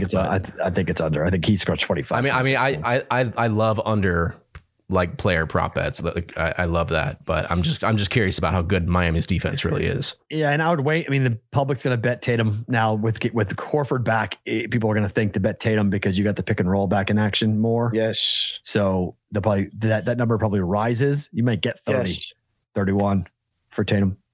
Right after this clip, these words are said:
Speaker 3: It was thirty-one and a half in game one when
Speaker 2: Yeah.
Speaker 3: Horford and Smart were out.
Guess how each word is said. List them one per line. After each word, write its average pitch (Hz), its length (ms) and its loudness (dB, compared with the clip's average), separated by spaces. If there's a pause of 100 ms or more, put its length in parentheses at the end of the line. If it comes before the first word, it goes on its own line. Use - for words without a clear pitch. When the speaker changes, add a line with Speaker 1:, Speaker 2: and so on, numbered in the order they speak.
(580)
Speaker 3:
It 156 160 0
was 147 240 0
thirty-one 147 720 0
and 127 120 2
a 113 80 2
half 120 440 0
in 110 80 -2
game 107 320 2
one 107 320 0
when 101 160 2
Speaker 2:
Yeah. 90 100 -2
Speaker 3:
Horford 110 480 0
and 101 160 0
Smart 113 400 0
were - 240 -4
out. 101 320 -2